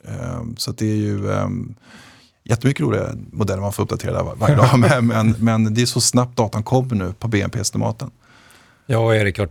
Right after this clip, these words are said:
Speaker 3: pratat mycket om, eh, den här oron för konjunkturstyrkan, lite andra derivat att
Speaker 1: Mm.
Speaker 3: tänka, om man ser P M I-er som sen i somras har vänt ner.
Speaker 1: Just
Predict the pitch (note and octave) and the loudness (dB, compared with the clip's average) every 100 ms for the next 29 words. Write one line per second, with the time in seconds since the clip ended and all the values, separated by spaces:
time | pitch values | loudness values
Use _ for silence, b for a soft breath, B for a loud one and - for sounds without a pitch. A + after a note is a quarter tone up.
0 | - - G#2+ G2 F#2 G#2+ - G2+ G2+ G2 | -6 -6 -2 -2 -2 -4 -4 -4 -2 -2
1 | G2 F#2+ F2+ E2+ G#2+ G2+ G2+ F#2+ F#2+ F#2 | 0 0 -2 -4 -4 -2 -2 -2 -2 -2
2 | E2+ G#2+ F#2+ F#2 F#2 F2+ - G#2 E2 F#2+ | -4 -4 -2 -2 -2 -4 -4 -6 -4 -4
3 | F2+ F2 - B2+ B2+ - C3 B2 G2 F#2 | -6 -8 0 0 0 -2 -2 -2 -6 -8
4 | G2 F#2 E2+ F2 E2+ F2+ A#2 B2+ C3+ G#2+ | -6 -4 -4 -2 -2 2 2 2 0 -2
5 | A2 - F#2+ F2+ G#2 F2 - E2+ F2 G2 | -2 -4 -8 -8 -8 -8 -4 -4 -2 -2
6 | G2 F#2+ G#2+ F2+ F2+ F2 E2 F#2 E2+ G2 | -2 -2 -6 -8 -10 -14 -16 -12 -10 -10
7 | F2 G2 G#2 G#2 F#2+ D#2+ A2 A#2 A#2+ A#2+ | -10 -8 -8 -6 -8 -6 -4 0 0 0
8 | A#2+ - | -2 -6